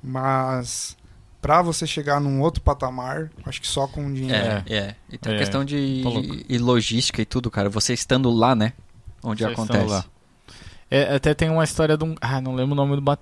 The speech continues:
Speaker 3: de um baterista aqui do Rio Grande, cara. É um cara que toca heavy metal com, com aqueles bumbo legueiro, sabe?
Speaker 1: Ah, tô ligado.
Speaker 3: Eu não lembro o nome do cara, mas um cara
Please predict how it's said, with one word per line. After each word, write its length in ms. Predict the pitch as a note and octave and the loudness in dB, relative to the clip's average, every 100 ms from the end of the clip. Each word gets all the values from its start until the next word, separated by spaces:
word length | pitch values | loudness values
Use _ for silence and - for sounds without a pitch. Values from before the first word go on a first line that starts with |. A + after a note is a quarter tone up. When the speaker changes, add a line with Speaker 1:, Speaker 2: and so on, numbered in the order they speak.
| - | -4
Speaker 3:
de 120 | C3+ | -2
um 60 | C#3+ | 2
baterista 560 | D#3 - D#3 C#3+ - | 2 4 2 2 0
aqui 180 | D3+ - | 0 2
do 100 | D3+ | 4
Rio 160 | D3 D3+ | 6 6
Grande, 440 | B2 G#2+ B2 C#3 | 6 4 4 0
cara. 300 | - F2 D#2+ - _ _ _ _ _ - - - - | -2 -2 -2 -8 _ _ _ _ _ -20 -20 -14 -2
É 40 | |
um 100 | A#2 | 2
cara 280 | - B2+ C#3 | 6 6 6
que 120 | - | 4
toca 320 | - C3 - C#3 | 4 6 6 4
heavy 260 | C#3 C3+ | 4 2
metal 380 | C#3+ A2+ - D3 | 4 2 4 2
com, 640 | - C#3+ C#3 C3 A#2+ A2+ | 4 4 6 6 6 2
com 60 | G#2+ | -2
aqueles 280 | - A#2+ A2+ | -6 -4 -2
bumbo 280 | A#2 A#2 B2+ | -2 -2 0
legueiro, 480 | A#2+ G2+ G2 A#2+ B2 | -2 -2 -4 -4 -4
sabe? 340 | - G2 B2+ _ _ D3+ | -6 -8 -8 _ _ -12
Speaker 1:
Ah, 180 | D3+ E3 | -10 -10
tô 140 | D#3+ | -10
ligado. 400 | C#3 C#3 D#3+ D#3+ - _ _ - | -10 -4 -4 -6 -18 _ _ -10
Speaker 3:
Eu 100 | C#3 | -4
não 100 | D3+ | 0
lembro 160 | D#3+ | 2
o 40 | D#3+ | 4
nome 180 | D#3 | 4
do 100 | D#3 | 2
cara, 360 | D#3 D3 B2+ A#2+ | 2 6 8 6
mas 100 | A#2+ | 4
um 100 | C#3 | 2
cara 480 | C#3+ C#3+ E3 E3+ | 4 4 6 4